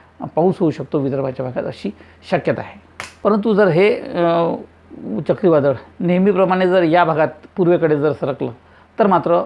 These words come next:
विदर्भावर पावसाचा धोका राहणार नाही. परंतु जवळपास जे मॉडेल आपण बघतो आहोत आणि ज्याचा आपण अभ्यास करतो आहोत, तर त्यानुसार यावर्षी मात्र हे वादळ महाराष्ट्रावर येण्याची शक्यता आहे. विश-, तर आपण बघतो आहोत की हे चक्रीवादळ जेव्हा सव्वीस, सत्तावीस मेच्या दरम्यान, पं-, म्हणजे पंचवीस, सव्वीस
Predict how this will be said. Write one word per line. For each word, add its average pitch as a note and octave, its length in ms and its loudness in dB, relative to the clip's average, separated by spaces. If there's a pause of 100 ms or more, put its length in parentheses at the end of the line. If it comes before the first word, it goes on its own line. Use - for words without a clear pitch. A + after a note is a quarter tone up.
विदर्भावर D#3+ 400 2
पावसाचा D3+ 420 -2
धोका C3+ 280 -2
राहणार C3 280 -2
नाही. D#3+ 140 -10 (320)
परंतु F3 240 2
जवळपास D#3+ 520 0
जे E3 280 -2
मॉडेल E3 360 2
आपण E3 240 -2
बघतो D3 260 -4
आहोत C3 200 -8 (400)
आणि E3 100 -2
ज्याचा E3+ 220 2
आपण D#3+ 180 2
अभ्यास D3 300 -2
करतो C3 260 -8
आहोत, A#2+ 140 -14 (360)
तर F3 60 -2
त्यानुसार E3+ 540 0 (200)
यावर्षी F3 460 2
मात्र C#3 260 -4
हे C3 120 -4
वादळ C3 320 -2 (480)
महाराष्ट्रावर E3+ 580 0
येण्याची C#3+ 320 -4
शक्यता C#3 360 -8
आहे. G3+ 120 -6 (100)
विश-, - 320 -10
तर F#3 60 2
आपण G3 240 2
बघतो F3+ 200 0
आहोत F3 100 4
की E3 80 -2
हे F3+ 120 4
चक्रीवादळ F3 520 2
जेव्हा E3+ 200 4
सव्वीस, E3+ 380 -2
सत्तावीस E3+ 400 -4
मेच्या D3 260 -2
दरम्यान, C#3 340 -6
पं-, D3 320 -6
म्हणजे D#3 220 -6
पंचवीस, D#3+ 400 -4
सव्वीस D#3 260 -4